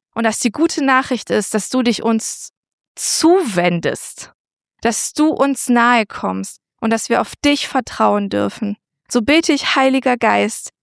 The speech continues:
jetzt an Pfingsten <laughs> in guter Vineyard-Tradition, komm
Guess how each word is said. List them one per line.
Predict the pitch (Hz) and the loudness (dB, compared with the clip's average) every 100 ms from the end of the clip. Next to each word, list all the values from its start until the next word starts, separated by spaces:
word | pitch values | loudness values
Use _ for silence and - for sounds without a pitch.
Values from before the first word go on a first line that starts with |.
| _ | _
jetzt | - 269 294 - | 0 2 2 0
an | 277 262 | -2 -2
Pfingsten | - 269 269 - - - 240 | 0 0 0 -2 -10 -4 -4
<laughs> | 247 | 0
in | 220 | -2
guter | 214 - 302 - 262 214 | 0 0 0 2 2 2
Vineyard-Tradition, | 247 240 220 - 208 202 208 - 202 208 - _ _ _ | 2 2 0 -2 -2 -2 -4 -2 0 0 -4 _ _ _
komm | - 269 240 240 | -2 2 4 4